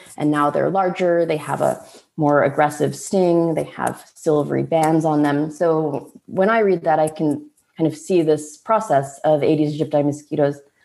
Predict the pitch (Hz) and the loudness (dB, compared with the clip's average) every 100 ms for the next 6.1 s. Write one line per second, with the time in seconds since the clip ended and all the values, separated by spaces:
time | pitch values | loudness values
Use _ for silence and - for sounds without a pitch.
0 | _ _ _ - 156 151 147 151 143 143 | _ _ _ -2 -2 0 -4 0 2 2
1 | 139 156 _ _ _ _ - - 180 147 | 0 -4 _ _ _ _ -14 -2 0 2
2 | 135 139 - _ _ _ _ _ _ _ | 0 -4 -20 _ _ _ _ _ _ _
3 | - 196 190 - 294 349 - 269 233 - | -2 0 0 0 2 2 0 0 0 0
4 | 226 220 208 196 190 196 196 175 180 180 | 0 2 2 0 0 -2 -2 -4 -2 0
5 | 170 170 170 175 170 165 165 175 160 160 | 2 0 0 0 2 0 0 0 0 0